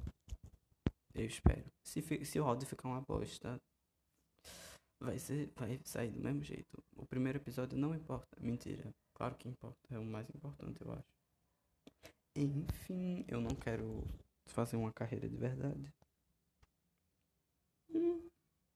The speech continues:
Não. Sei lá. É... Enfim. O que eu estou fazendo aqui? Essa é a pergunta. Então,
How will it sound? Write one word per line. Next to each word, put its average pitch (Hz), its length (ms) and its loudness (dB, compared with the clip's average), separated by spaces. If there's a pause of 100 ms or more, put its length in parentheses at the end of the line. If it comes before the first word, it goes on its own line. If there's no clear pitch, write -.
(840)
Não. 120 220 4 (1600)
Sei - 220 -4
lá. - 180 -10 (840)
É... 131 500 2 (1400)
Enfim. 127 500 -4 (920)
O 170 160 2
que 165 460 -2
eu 147 140 -2
estou 139 300 -6
fazendo 143 360 -4
aqui? 123 340 -6 (2250)
Essa 104 340 2
é - 40 0
a - 60 0
pergunta. 139 560 -4 (2500)
Então, - 440 -4